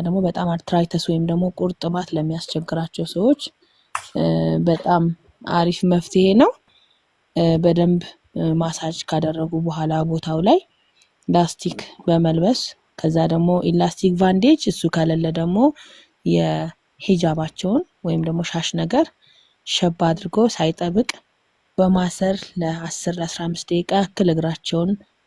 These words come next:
እ፣ ከፍ ያለ ቦታ ላይ ከሰቀሉት በኋላ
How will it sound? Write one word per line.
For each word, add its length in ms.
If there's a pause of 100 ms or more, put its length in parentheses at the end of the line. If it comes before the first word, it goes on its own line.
(300)
እ፣ 80 (280)
ከፍ 260
ያለ 280
ቦታ 1400 (100)
ላይ 200 (220)
ከሰቀሉት 600
በኋላ 300